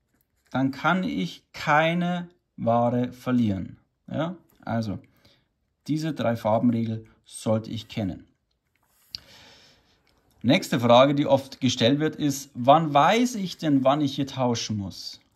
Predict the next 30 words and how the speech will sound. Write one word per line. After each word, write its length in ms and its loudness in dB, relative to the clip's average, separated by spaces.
Auch 240 4
hier 500 0
haben 180 2
wir 260 2
diese 440 0
Drei-Farben-Regel. 1700 2
Das 120 -8
heißt, 220 -6
wenn 120 2
ich 120 0
weiß, 400 0
wie 160 -6
diese 240 -8
drei 220 -2
Farben, 520 -2
ähm, 460 6
funktionieren, 640 4
wie 60 -2
diese 200 -2
Regel 220 0
funktioniert, 500 -6
weiß 240 2
ich 120 -4
auch, 120 -6
wann 120 -4
ich 80 -6
tauschen 440 -6
muss. 260 -18
Nächste 440 -2
Frage. 380 -2